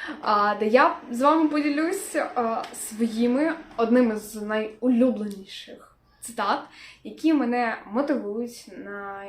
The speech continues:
якусь роботу, які мене, а, мені подобаються і, а, і просто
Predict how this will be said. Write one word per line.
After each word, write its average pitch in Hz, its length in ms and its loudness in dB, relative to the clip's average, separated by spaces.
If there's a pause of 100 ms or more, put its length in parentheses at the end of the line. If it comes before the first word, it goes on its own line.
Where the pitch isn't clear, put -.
(600)
якусь 262 420 0
роботу, 214 580 -2 (340)
які 240 220 2
мене, 247 580 2
а, 214 300 -4
мені 240 240 6
подобаються 240 840 0 (160)
і, 269 400 -2 (840)
а, 269 480 6 (1400)
і 330 100 2
просто 330 400 4